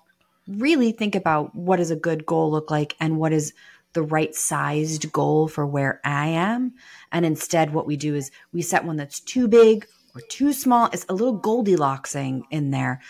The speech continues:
And it, and we use it as something to beat ourselves up, right? So if the goal is too small,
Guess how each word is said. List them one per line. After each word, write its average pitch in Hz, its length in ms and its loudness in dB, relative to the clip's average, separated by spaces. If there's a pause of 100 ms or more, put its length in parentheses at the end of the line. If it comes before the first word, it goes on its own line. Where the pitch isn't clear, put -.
(220)
And 175 140 2
it, - 100 -4
and 165 120 2
we 151 80 4
use 180 260 4
it 185 80 6
as 151 160 2
something 143 240 -4
to 135 60 -2
beat 139 180 -6
ourselves 131 340 -6
up, 110 240 -4
right? 170 220 2
So 170 140 -4
if 151 100 -12
the 175 80 -6
goal 208 300 -2
is - 120 -6
too 302 160 -4
small, 330 480 2